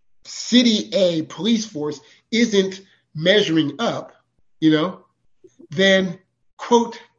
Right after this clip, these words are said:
punish them a little bit. Well, the easiest way to punish anybody, I mean, how do you, how do you punish somebody? You hit 'em in the pocketbook, unfortunately. You know, you, you sit there, you sit there and you tell people,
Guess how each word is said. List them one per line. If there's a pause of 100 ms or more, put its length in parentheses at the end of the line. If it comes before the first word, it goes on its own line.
(140)
punish
them
a
little
bit.
Well,
the
easiest
way
to
punish
anybody,
I
mean,
how
do
you,
how
do
you
punish
somebody? (220)
You
hit
'em
in
the
pocketbook,
unfortunately. (840)
You
know, (140)
you,
you
sit
there,
you
sit
there
and
you
tell
people,